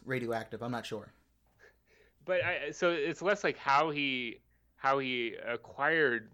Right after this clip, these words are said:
Speaker 2: this, this, like, magic, but more, like, the effects. I didn't understand the effects, and that's, like, pretty central to the entire movie, which made me, like, wanna stop watching it.
Speaker 1: Yeah,
Speaker 2: So,
Speaker 1: the
Speaker 2: like,
Speaker 1: rules
Speaker 2: if
Speaker 1: change always about what he can do and can't do with this ma-, this ability.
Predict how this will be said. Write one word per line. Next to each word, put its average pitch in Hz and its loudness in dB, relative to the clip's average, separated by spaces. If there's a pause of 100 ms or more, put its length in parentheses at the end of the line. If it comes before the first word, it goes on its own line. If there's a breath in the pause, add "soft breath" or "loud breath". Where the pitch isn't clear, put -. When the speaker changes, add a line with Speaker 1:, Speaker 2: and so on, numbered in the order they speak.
Speaker 2:
this, 117 -8 (160)
this, 117 -8
like, 113 -2
magic, 113 -2
but 123 0
more, 135 2
like, 127 0
the 127 0
effects. - -2
I 135 2
didn't 175 -2
understand 151 0
the 127 -2
effects, 113 -2
and 123 -8
that's, 123 -4
like, 127 -2 (100)
pretty 147 -4
central 120 -4
to 110 -10
the 117 -2
entire 113 0
movie, 113 -4
which 131 -8
made 117 0
me, 117 0
like, 113 -2
wanna 113 -2
stop 107 0
watching 107 -2
it. 165 -10 (120)
Speaker 1:
Yeah, 123 -6
Speaker 2:
So, 143 6
Speaker 1:
the 143 6
Speaker 2:
like, 143 6
Speaker 1:
rules 185 0
Speaker 2:
if - -12
Speaker 1:
change 123 -4
always 113 -2
about 107 -8
what 113 -8
he 117 -12
can 113 -6
do 113 -4
and 107 -6
can't 107 -8
do 107 -6
with 104 -8
this 107 -10
ma-, 107 -10 (100)
this 110 -8
ability. 101 -8